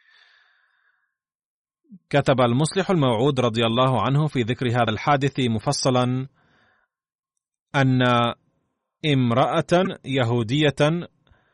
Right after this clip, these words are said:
سألت الصحابة ماذا يحب النبي صلى الله عليه وسلم من اللحم،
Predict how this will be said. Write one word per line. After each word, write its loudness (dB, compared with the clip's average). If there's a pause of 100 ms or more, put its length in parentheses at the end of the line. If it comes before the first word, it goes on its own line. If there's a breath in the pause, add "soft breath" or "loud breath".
(280)
سألت 0
الصحابة 0 (1400)
ماذا 2
يحب -2
النبي 2
صلى -2
الله 0
عليه 0
وسلم 0
من 0
اللحم، -2